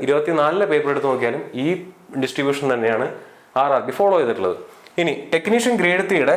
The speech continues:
വ്യക്തമായിട്ട് അവരുടെ നോട്ടിഫിക്കേഷനകത്ത് തന്നെ പറഞ്ഞിട്ടുണ്ട്. രണ്ടായിരത്തി ഇരുപത്തിനാല് നോട്ടിഫിക്കേഷൻ എടുത്തു കഴിഞ്ഞാൽ അതിനകത്ത് തന്നെ പറഞ്ഞിട്ടുണ്ട്.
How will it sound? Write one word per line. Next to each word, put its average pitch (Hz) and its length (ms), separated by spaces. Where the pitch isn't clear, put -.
വ്യക്തമായിട്ട് 170 520
അവരുടെ 165 220
നോട്ടിഫിക്കേഷനകത്ത് 151 640
തന്നെ 143 160
പറഞ്ഞിട്ടുണ്ട്. 123 360
രണ്ടായിരത്തി 127 300
ഇരുപത്തിനാല് 127 340
നോട്ടിഫിക്കേഷൻ 127 380
എടുത്തു 120 140
കഴിഞ്ഞാൽ 135 200
അതിനകത്ത് 127 240
തന്നെ 120 160
പറഞ്ഞിട്ടുണ്ട്. 98 320